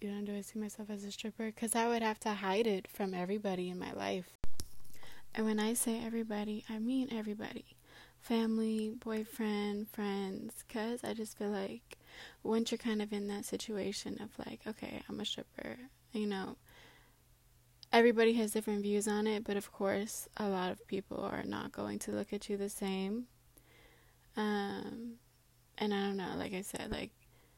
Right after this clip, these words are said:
I don't know, I've always grew up innocent, so just doing that for me was really out of my character.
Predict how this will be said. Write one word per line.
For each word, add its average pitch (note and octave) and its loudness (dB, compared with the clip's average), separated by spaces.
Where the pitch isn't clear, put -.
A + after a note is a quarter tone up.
I G#3+ 6
don't G#3 4
know, G3+ 0
I've G3+ 2
always G#3 4
grew G#3 2
up F#3+ 0
innocent, - -6
so G#3+ -4
just - 0
doing A3+ 6
that A3 2
for G#3 -2
me G3+ 2
was G3 -4
really G#3 2
out F3+ 2
of F#3 -8
my F3+ -6
character. G3 -8